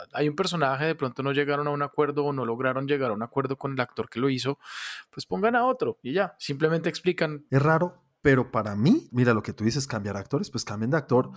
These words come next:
Speaker 2: pero que digan, "Ay, pues usemos el mismo que ya hizo de Quicksilver".
Speaker 1: Sí.
Speaker 2: Eso me parece tontísimo, eso es lo,
Speaker 1: Sí.
Speaker 2: de primera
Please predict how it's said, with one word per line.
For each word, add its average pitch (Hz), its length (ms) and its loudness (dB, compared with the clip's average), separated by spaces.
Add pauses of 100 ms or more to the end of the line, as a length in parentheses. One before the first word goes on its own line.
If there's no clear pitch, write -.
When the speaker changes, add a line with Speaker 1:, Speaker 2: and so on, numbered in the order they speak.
Speaker 2:
pero 127 160 2
que 127 100 2
digan, 117 220 2
"Ay, 123 160 2
pues 135 200 -4
usemos 101 380 -6
el 156 140 6
mismo 123 280 4
que 165 100 0
ya 139 80 8
hizo 117 200 4
de 151 100 2
Quicksilver". 135 680 6 (200)
Speaker 1:
Sí. - 300 -2
Speaker 2:
Eso 190 140 4
me 233 60 4
parece 139 300 0 (140)
tontísimo, 117 600 -6
eso 113 160 -8
es - 220 -10
lo, 147 300 2
Speaker 1:
Sí. - 200 4
Speaker 2:
de 147 60 12
primera 139 400 2